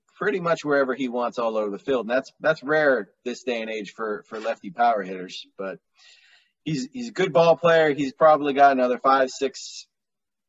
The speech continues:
years, uh, at a high level playing. And it just depends on how long he wants to play for after that. But, you know, he's a great dancer as well. So, uh,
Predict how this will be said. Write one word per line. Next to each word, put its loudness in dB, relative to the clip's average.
years, -6
uh, -6
at -4
a -10
high 0
level -4
playing. -8
And -6
it -10
just -14
depends -10
on -2
how -4
long -4
he -10
wants -10
to -20
play -6
for -4
after -8
that. -4
But, -8
you -8
know, -6
he's -14
a -16
great 0
dancer -4
as -2
well. -2
So, -8
uh, -6